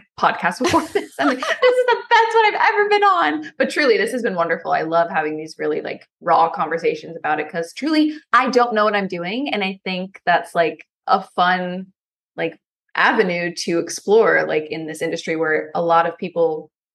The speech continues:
do have a strategy and they do know what they're doing. So this is, like, actually helping me on my journey,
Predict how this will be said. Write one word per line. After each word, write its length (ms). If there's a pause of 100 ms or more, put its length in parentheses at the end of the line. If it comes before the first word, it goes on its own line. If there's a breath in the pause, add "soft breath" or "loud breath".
do 120
have 200
a 40
strategy 440
and 100
they 80
do 120
know 100
what 140
they're 180
doing. 480 (360 soft breath)
So 180
this 160
is, 100
like, 220
actually 320
helping 400
me 320 (100)
on 160
my 140
journey, 500